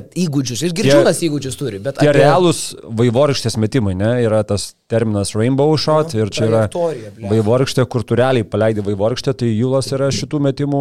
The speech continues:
Speaker 2: visiškai užpatentavęs juos.
Speaker 1: Kosmosas, tu pažiūrėk, kaip nuo pirščių-, o, tu blemba, kaip nuo
Speaker 2: O.
Speaker 1: pirščiukų bičas meta, ne? Ta kamoliuka. Mato prie save tik tai falą,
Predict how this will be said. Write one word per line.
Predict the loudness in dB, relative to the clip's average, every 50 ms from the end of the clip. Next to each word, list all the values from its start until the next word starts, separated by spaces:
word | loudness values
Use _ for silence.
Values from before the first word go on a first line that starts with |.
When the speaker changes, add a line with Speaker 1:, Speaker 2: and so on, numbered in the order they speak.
| -2 -2 -4
Speaker 2:
visiškai | -6 -6 -6 -6 -8 -8 -8 -10
užpatentavęs | -10 -8 -8 -6 -4 -2 -2 -2 0 0 0 0 -2 -4 -6 -8
juos. | -10 -10 -12 -16 _ _ _ -4
Speaker 1:
Kosmosas, | 0 0 2 0 0 -4 -8 -10 -10 -12 -12
tu | -14 -12 -10
pažiūrėk, | -8 -6 -4 -4 -4
kaip | -4 -4 -6
nuo | -4 -4
pirščių-, | -4 -4 -4 0 2 4 4 6 6 4 2 2 -2
o, | -4 -6 -6
tu | -8 -14 -14
blemba, | -14 -12 -12 -10 -8 -6 -6
kaip | -6 -6
nuo | -6 -6
Speaker 2:
O. | -6 -6
Speaker 1:
pirščiukų | -6 -6 -6 -6 -8 -6 -6 -8 -8 -8 -10 -10 -8
bičas | -8 -8 -8 -8 -10 -10 -10 -10
meta, | -8 -8 -6 -6 -6 -6 -6 -6
ne? | -6 -6 -8 -8 -12 -20 _ _ _ _ _ _ -4
Ta | -4 -2 -2
kamoliuka. | -4 -4 -4 -4 -4 -2 -4 -4 -4 -6 -8 -10 -12 _ _ _ _ _ _
Mato | -16 -10 -6 -4 -2 -2 -2 -4 -6 -6
prie | -6 -6 -6
save | -4 -2 -2 -2 -2 -4
tik | -6 -8 -10
tai | -8 -8 -10 -6
falą, | -6 -4 -2 -2 -2 -2 -4